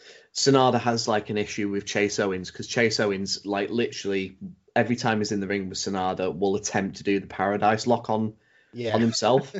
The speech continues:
Speaker 2: <laughs>
Speaker 1: and will just fuck it up, like, royally. Like, there's a, very early on, like, Chase Owens attempts to do the Paradise Lock, doesn't put it in, like, properly,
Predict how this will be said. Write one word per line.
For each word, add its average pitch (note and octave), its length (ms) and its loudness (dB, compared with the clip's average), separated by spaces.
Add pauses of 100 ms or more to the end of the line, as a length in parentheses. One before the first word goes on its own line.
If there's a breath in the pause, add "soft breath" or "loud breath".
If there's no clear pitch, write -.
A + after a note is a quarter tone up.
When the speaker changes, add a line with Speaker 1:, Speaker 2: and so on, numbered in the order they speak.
(160)
Speaker 2:
<laughs> - 240 0
Speaker 1:
and A3+ 160 0
will A3+ 100 -2
just - 220 0
fuck - 300 -2
it A#2 40 0
up, A#2+ 220 2 (220)
like, A2 260 2
royally. A#2+ 600 2 (440 soft breath)
Like, A#2+ 160 6
there's A#2 200 -2
a, B2+ 180 -8 (180)
very F#3+ 500 6
early B2+ 220 6
on, G#2 200 4
like, - 380 -4 (160)
Chase C3 320 2
Owens A2 360 2
attempts - 460 -6
to G#2+ 100 -6
do G#2 120 -2
the G2+ 60 -6
Paradise A2+ 560 -2
Lock, A#2+ 260 2 (220 soft breath)
doesn't C#3 280 2
put C3 120 0
it A2+ 120 2
in, G#2+ 200 2
like, A2 220 2
properly, B2 600 0